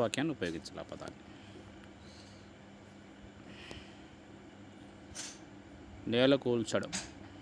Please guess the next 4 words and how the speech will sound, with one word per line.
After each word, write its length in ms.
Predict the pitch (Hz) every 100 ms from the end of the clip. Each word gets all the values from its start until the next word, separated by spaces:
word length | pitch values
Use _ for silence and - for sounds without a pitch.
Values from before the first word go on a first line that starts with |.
| - - - - - - - - - - - 127
వీణుల 300 | 120 143 139 123
విందు, 260 | 101 92 90 - - - - - - - - - - - -
శ్రీకారం 580 | - 127 131 139 135 131 120
చుట్టడం 400 | - 120 139